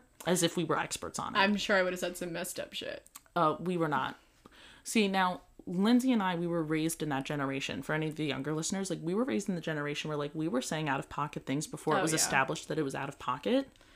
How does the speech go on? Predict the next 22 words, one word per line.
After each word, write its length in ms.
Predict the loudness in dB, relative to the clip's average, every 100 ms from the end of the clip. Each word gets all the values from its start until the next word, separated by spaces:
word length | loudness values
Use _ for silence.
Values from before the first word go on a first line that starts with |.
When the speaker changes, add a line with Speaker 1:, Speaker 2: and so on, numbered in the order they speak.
| -18 -4
Speaker 2:
We 100 | 2
would 120 | 2
have 60 | 2
been 160 | 0
canceled 420 | -2 -6 -8 -10 -10
before 320 | -10 -10 -10
cancel 560 | -10 -12 -8 -8 -8 -12 -10
became 280 | -8 -8 -12
a 60 | -16
thing. 160 | -16 -10 -2
Speaker 1:
Oh, 260 | -2 -2 -4
one 320 | 0 2 2
thousand 680 | -2 -10 -4 0 2 2 -2
percent. 440 | -2 0 2 4
Like, 160 | 2 4
the 80 | 4
way 300 | 6 4 4
that 160 | 0
people 300 | -2 -2 0
get 180 | 0 0
Speaker 2:
<laughs> 0 |
Speaker 1:
their 180 | 0